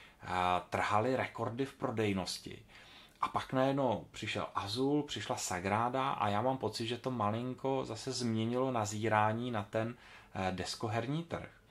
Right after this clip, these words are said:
kdy abstraktní hry získaly na veliké síle. A Azul je v současné době jedna z nejsilnějších značek, nejen v abstraktních hrách, ale v deskových hrách obecně.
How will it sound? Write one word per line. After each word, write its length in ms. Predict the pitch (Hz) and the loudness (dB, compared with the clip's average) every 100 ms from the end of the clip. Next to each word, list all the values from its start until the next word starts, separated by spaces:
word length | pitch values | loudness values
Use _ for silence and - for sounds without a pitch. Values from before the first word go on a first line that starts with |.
| - - - - 107 | -20 -20 -20 -18 -8
kdy 520 | 98 95 101 101 - | -4 4 6 6 2
abstraktní 640 | 107 - - - - 160 143 | -6 -4 0 -2 -2 -2 0
hry 200 | 98 87 | -2 -2
získaly 500 | 92 - 110 104 110 | -4 -4 0 0 2
na 140 | 110 | 0
veliké 520 | 107 98 98 - 104 | 0 0 0 0 -2
síle. 580 | - - - 95 87 82 - - - - - - - | -2 -4 -2 -4 -6 -10 -14 -20 -20 -20 -20 -20 -10
A 320 | 95 95 92 87 | 0 6 6 6
Azul 500 | - 101 107 131 143 | 2 -2 2 4 6
je 200 | 147 135 | 6 4
v 40 | |
současné 500 | 123 110 131 - 131 | 0 -2 -2 -2 -2
době 280 | 120 117 117 | 0 2 2
jedna 580 | 113 113 113 117 113 107 | 2 2 4 6 4 2
z 300 | 101 101 92 | 0 0 2
nejsilnějších 920 | 92 95 - 127 120 117 110 139 135 | 0 0 0 0 0 -2 -4 -4 -4
značek, 560 | 127 107 - 92 107 - | -4 -4 -4 -6 -8 -6
nejen 460 | 104 113 127 123 123 | 0 2 4 2 0
v 80 | - | -4
abstraktních 560 | 113 - 113 113 139 127 | -8 -4 -4 -2 -2 0
hrách, 300 | 95 98 - | 0 0 -2
ale 140 | 107 | -4
v 40 | 101 | -4
deskových 360 | 98 - 113 | -6 -4 -2
hrách 260 | 113 120 - | 0 -2 -4
obecně. 460 | 104 113 - - | -4 -4 -6 -10